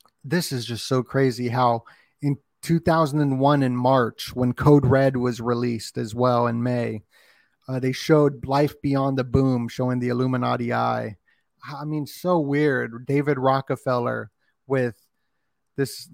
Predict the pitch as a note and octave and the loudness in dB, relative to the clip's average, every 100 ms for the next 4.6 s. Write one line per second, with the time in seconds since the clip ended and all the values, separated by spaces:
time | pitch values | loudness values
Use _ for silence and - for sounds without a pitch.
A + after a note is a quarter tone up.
0 | _ C#3+ D3 - D3 - C#3+ - C3 - | _ -2 -2 -2 -4 -4 -6 -6 -8 -2
1 | C#3 C3 B2+ B2+ B2 - B2 A#2 A#2 G#2 | -2 0 -2 -2 -4 -4 -2 -2 -4 -6
2 | A#2+ A2 - B2 - B2+ A#2+ B2 C3+ C3 | -8 -8 -2 -2 0 -4 -2 -2 -2 0
3 | B2 B2+ B2 B2 A#2+ A#2+ A#2 A2 A2+ A#2 | 0 0 0 -2 -4 -4 -6 -10 -8 -6
4 | A#2+ A#2 A2+ - - - | -4 -6 -10 -16 -20 -20